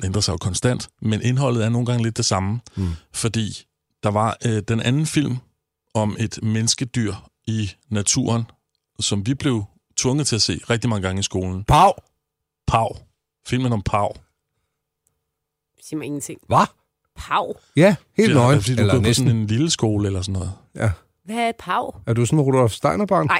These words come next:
Speaker 3: det kan du virkelig bide dig selv i næsen på, jeg ikke er.
Speaker 2: Nå.
Speaker 1: Den der, øh, film om, om Pau.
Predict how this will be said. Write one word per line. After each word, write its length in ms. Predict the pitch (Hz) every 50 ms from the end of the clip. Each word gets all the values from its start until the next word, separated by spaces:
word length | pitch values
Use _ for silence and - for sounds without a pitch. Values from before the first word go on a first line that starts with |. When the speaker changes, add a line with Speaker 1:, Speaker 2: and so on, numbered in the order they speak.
| - -
Speaker 3:
det 100 | - 240
kan 180 | - - 226 226
du 160 | 196 220 202 - - 160
virkelig 400 | - 233 226 - - 196 160 - _ _
bide 140 | - 196 190
dig 80 | 196 190
selv 160 | 202 185 165
i 40 | 170
næsen 300 | 175 175 180 165 214 190
på, 140 | 214 190 170
jeg 100 | 170 170
ikke 120 | 170 180
er. 80 | 175 175 - _ -
Speaker 2:
Nå. 140 | 151 165 156 - - - _ _ _
Speaker 1:
Den 140 | - 120 120
der, 240 | 127 127 123 113 110 107
øh, 180 | 101 98 95
film 220 | 95 - 123 113 110
om, 180 | 113 113 107
om 180 | 95 95 101 98
Pau. 320 | - - 110 107 110 -